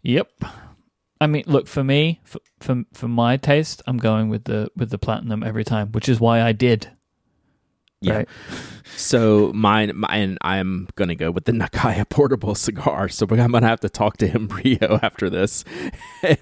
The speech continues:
Speaker 2: we're gonna have to
Speaker 1: Mm.
Speaker 2: narrow this down and figure out, like, what, what is the answer we're trying to, to get to with this
Speaker 1: Yeah.
Speaker 2: decision,
Speaker 1: We need
Speaker 2: right?
Speaker 1: more detail about
Speaker 2: Mm-hmm.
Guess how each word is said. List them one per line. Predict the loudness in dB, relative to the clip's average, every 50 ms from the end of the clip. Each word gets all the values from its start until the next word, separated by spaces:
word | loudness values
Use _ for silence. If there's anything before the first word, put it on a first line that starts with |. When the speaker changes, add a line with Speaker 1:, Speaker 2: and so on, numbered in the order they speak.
| 2
Speaker 2:
we're | 0 2 2
gonna | 4 2
have | 2 2 2
to | 0
Speaker 1:
Mm. | 2 4
Speaker 2:
narrow | 4 6 6 6 6
this | 6 4 2 2 0
down | 0 0 2 2 2 2 0 0 -2 -4 -6 -10 -20 -20 -20 -20 -20 -20 -20 -20 -4 _
and | 4 4 6 6 6 4 4 2 0 -2
figure | 0 0 2 4 4 4
out, | 4 4 2 2 0 0
like, | -2 -2 -2
what, | -2 0 2 4 4 4 2 -2 -10
what | -8 -8 -6 -2 0 0 2 2 2 2
is | 2 2 0 0 -2 -6 -10 -10 -12 -14 -16 -16 -16 -18 -18 _
the | -20 -20 -18 -14 -8 -4 -4 -4 -4 -4 -4
answer | -4 -4 -4 -4 -4 -4 -2 -2 -2 -2 -4
we're | -4 -6 -6
trying | -4 -4 -4 -4 -4 -6 -8 -10 -10
to, | -8 -4 -2 -2 -2 -2 -4 -6
to | -8 -8 -12 -8
get | -6 -6 -6 -6 -6 -8
to | -10 -8 -8 -6 -6 -8
with | -6 -6 -8 -6 -6
this | -8 -8 -8
Speaker 1:
Yeah. | -8
Speaker 2:
decision, | -8 -8 -8 -6 -6 -6 -6 -8 -10 -12 -8 -2
Speaker 1:
We | 0 2
need | 4 4 4
Speaker 2:
right? | 4 4 4
Speaker 1:
more | 4 4 4 4
detail | 2 0 -2 -2 -2 0 0 2 2 2 2 2 0 0 -2
about | -4 -4 -4 -4 -4 -4 -6 -6
Speaker 2:
Mm-hmm. | -6 -8 -8 -8 -10